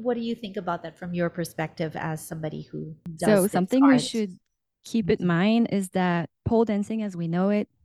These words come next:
Speaker 2: is, we have it today thanks to strippers and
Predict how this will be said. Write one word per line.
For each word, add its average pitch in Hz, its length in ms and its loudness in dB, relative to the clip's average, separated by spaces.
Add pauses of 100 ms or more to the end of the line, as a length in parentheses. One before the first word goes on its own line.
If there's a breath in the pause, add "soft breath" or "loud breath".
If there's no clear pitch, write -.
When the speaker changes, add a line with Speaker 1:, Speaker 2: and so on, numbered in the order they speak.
(320)
Speaker 2:
is, 190 380 -2
we 196 180 2
have 196 240 4
it 233 120 -2
today 196 720 0
thanks 202 260 -2
to - 140 -10
strippers - 800 -8 (100)
and 165 480 0